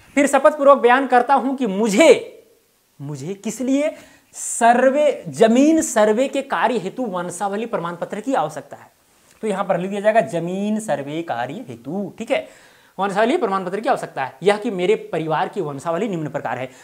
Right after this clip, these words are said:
जो वंशावली आपने फर्स्ट पेज में यहाँ पर बनाया था वंश वृक्ष,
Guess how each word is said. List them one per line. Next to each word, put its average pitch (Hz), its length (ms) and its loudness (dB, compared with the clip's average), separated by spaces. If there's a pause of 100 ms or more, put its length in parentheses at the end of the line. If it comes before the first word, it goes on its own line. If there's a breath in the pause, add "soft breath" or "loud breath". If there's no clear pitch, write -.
(120)
जो 202 220 6
वंशावली 277 580 6
आपने 254 300 4
फर्स्ट - 460 0
पेज 247 280 2
में 262 120 2
यहाँ 226 220 0
पर 240 120 2
बनाया 196 400 6
था 202 480 2
वंश 214 280 0
वृक्ष, 254 280 2